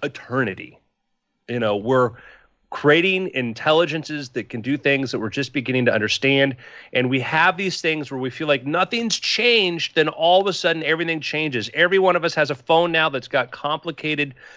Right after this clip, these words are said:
pattern recognition systems that can go through there and recognize all of your friends, all these faces, all of this.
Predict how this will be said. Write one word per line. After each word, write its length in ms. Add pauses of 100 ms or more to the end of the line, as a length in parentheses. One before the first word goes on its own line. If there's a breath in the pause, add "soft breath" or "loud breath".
(160 loud breath)
pattern 400
recognition 500
systems 400
that 60
can 160
go 200
through 200
there 100
and 80
recognize 600
all 260
of 80
your 80
friends, 400
all 240
these 200
faces, 380
all 260
of 80
this. 280